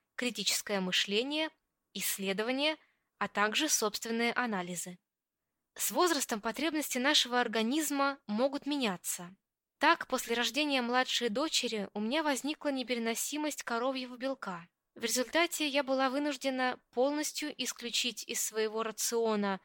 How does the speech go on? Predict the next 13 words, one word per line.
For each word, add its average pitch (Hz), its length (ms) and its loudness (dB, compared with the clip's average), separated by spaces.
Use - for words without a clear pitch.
молочную 214 640 4
продукцию, 214 720 -6
в - 160 -10
том 233 180 4
числе 208 340 0
сыры 214 500 -2
и 240 80 -10
кисломолочные 220 840 -2
продукты. 185 640 -8
Далось 226 460 2
мне 311 240 2
это 302 160 -2
нелегко, 240 760 0